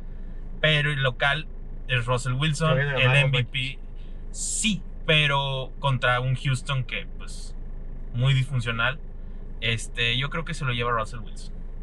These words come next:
Speaker 1: ¿Tú?
Speaker 2: Sí, Russell Wilson se lo lleva y
Speaker 1: Sí,
Speaker 2: más por los,
Speaker 1: definitivamente.
Speaker 2: por, por eso de que, de que este Kirk Cousins en primetime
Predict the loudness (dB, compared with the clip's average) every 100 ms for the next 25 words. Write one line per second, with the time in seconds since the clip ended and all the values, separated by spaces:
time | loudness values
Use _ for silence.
0 | -8 -8 -8 -8 -8 -8 -8 -8 -8 -8
1 | -8 -8 -8 -6 0 0 0 -4 -4 -4
2 | -4 -4 -6 -6 -8 -6 -6 -6 -6 -6
3 | -4 0 0 0 -4 -6 -4 -4 -4 -6
4 | -4 -2 0 0 0 -4 -6 -6 -8 -10
5 | -12 -10 -10 -10 -4 -2 -2 -4 -2 0
6 | 2 4 2 2 0 0 -2 0 -2 0
7 | -2 0